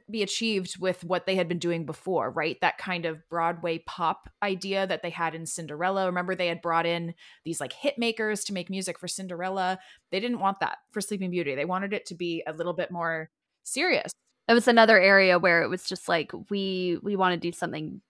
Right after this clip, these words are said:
Speaker 2: different." And I heard they actually did write some songs that just, like, once they kinda put it in with how
Speaker 1: That
Speaker 2: the
Speaker 1: just
Speaker 2: film
Speaker 1: didn't
Speaker 2: was
Speaker 1: make
Speaker 2: looking,
Speaker 1: it.
Speaker 2: it just, like, didn't make it. Once Upon a Dream was the only one.
Speaker 1: Right.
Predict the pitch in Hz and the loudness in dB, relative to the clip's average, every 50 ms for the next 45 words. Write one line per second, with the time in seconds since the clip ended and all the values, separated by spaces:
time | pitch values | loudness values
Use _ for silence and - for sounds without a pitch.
0 | _ _ - - 196 - - 185 165 143 - - 220 220 214 226 233 233 233 254 | _ _ -4 -4 -4 -4 -2 -4 -2 -2 -2 0 2 4 6 8 6 6 8 6
1 | 262 277 269 285 247 196 196 202 - - 226 202 190 - 190 185 180 165 160 175 | 6 6 8 6 6 6 4 4 2 2 2 2 2 2 0 -2 -2 -2 2 4
2 | 165 165 180 180 - - - - - - - - - 180 156 143 - - 160 151 | 4 4 4 2 -2 -6 -12 -12 -12 -16 -10 -4 -4 -4 -4 -2 2 2 4 4
3 | 151 123 113 98 139 196 - - 151 147 - 175 170 - - 165 156 127 - - | 4 2 2 0 -6 -8 -6 -4 -4 -4 -4 -6 -6 -4 -2 -2 -2 -2 -6 -12
4 | - _ _ _ _ _ _ _ _ _ - 185 175 190 180 160 - - - 196 | -20 _ _ _ _ _ _ _ _ _ -8 -2 0 2 2 0 -2 -2 -2 -2
5 | 190 - - 190 170 160 - - 202 185 175 170 175 170 170 175 180 190 185 175 | 0 2 0 2 2 0 0 2 0 2 2 2 0 0 0 0 0 0 0 0
6 | 170 180 - - 180 170 165 170 175 175 240 226 - 185 196 190 175 170 170 190 | 0 -2 0 2 4 4 4 4 4 2 0 2 2 2 2 2 2 2 4 4
7 | 196 214 - 269 262 269 240 202 - - 202 - - 214 190 180 - _ _ _ | 4 4 6 4 4 4 4 2 2 0 -2 0 2 4 4 2 2 _ _ _
8 | - 202 185 165 - - 165 156 160 - 165 160 - - 185 175 - 196 185 - | -2 -2 -2 -2 -2 -6 -6 -6 -6 -4 -4 -4 0 -2 -2 0 -2 -4 -2 0
9 | 190 175 160 - - 175 160 151 151 143 147 - - - 110 95 87 69 78 90 | 0 0 0 -2 -4 -4 -4 -4 -4 -6 -8 -8 -8 -8 -8 -8 -8 -8 -10 -10
10 | - - 92 65 76 - 196 _ _ _ _ - - 240 262 220 - - | -6 -6 -6 -6 -6 -8 -8 _ _ _ _ -4 0 0 0 0 0 -2